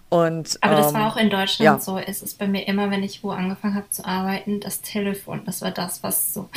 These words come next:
Speaker 2: <gasps> "Warum klingelt das jetzt? Warum? Ich will da
Speaker 1: Ja,
Speaker 2: nicht
Speaker 1: ich
Speaker 2: ran.
Speaker 1: bin
Speaker 2: <laughs> Lass mich."
Speaker 1: ich bin ja auch,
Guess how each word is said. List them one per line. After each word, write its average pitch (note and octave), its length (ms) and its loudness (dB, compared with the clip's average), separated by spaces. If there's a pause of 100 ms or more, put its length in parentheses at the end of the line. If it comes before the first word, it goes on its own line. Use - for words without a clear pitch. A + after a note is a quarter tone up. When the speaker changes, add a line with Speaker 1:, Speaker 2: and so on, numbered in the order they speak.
(120)
Speaker 2:
<gasps> - 220 -12
"Warum G3+ 220 -6
klingelt G3 360 -4
das - 180 -8
jetzt? - 200 -10 (480)
Warum? G#3 440 4
Ich - 180 0
will A3 100 6
da A3 80 6
Speaker 1:
Ja, G3+ 40 4
Speaker 2:
nicht F3+ 140 0
Speaker 1:
ich E3+ 80 0
Speaker 2:
ran. F#3+ 140 12
Speaker 1:
bin - 100 8 (500)
Speaker 2:
<laughs> C4 80 -8
Lass - 300 2
mich." A#3 320 2 (260)
Speaker 1:
ich - 180 -6
bin G3+ 140 4
ja F3+ 220 8
auch, - 200 0